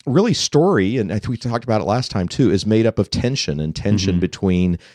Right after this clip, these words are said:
Speaker 1: an obstacle that needs to be overcome and the hero or heroine of the story who's trying to overcome the obstacle.
Speaker 2: Right.
Speaker 1: So when we turn our attention to our own story and thinking about our story for ourselves and understanding it,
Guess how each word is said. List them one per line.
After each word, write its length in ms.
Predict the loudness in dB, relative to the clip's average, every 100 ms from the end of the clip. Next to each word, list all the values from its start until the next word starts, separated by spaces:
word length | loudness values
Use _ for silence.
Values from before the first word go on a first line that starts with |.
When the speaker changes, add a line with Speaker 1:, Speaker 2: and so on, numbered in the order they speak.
| -8
Speaker 1:
an 120 | -2
obstacle 480 | 0 -2 -2 -2 -2
that 100 | -2
needs 160 | -4 -4
to 40 |
be 80 | 0
overcome 580 | 0 0 -2 -2 0 0 0
and 260 | 0 2
the 220 | 2 2
hero 400 | 0 0 0 2
or 240 | 4 2 0
heroine 380 | 0 0 0 -2
of 100 | -2
the 60 |
story 360 | -4 -2 2 2
who's 400 | 2 0 -4 -10
trying 260 | -4 -2 0
to 40 |
overcome 360 | -2 -2 -2 0
the 80 |
obstacle. 500 | 0 -2 -6 -14 -10 -4
Speaker 2:
Right. 220 | -4 -6 _ _ _
Speaker 1:
So 140 | 0 4
when 200 | 4 2
we 120 | -2
turn 520 | -4 -2 0 0 -2 -6 -6
our 200 | 0 0
attention 600 | 0 0 0 0 0 -2
to 100 | 0
our 160 | 0 2
own 160 | 2
story 760 | 0 -4 -2 2 2 0 -10 -12
and 180 | -6 -6
thinking 360 | -2 -4 -2 -4
about 280 | 0 0 2
our 160 | 0
story 520 | -2 -6 -8 -8 -12
for 220 | -6 -2 0
ourselves 600 | 0 0 0 -2 -10 -6
and 120 | -2
understanding 580 | 0 0 0 2 2 0
it, 160 | -6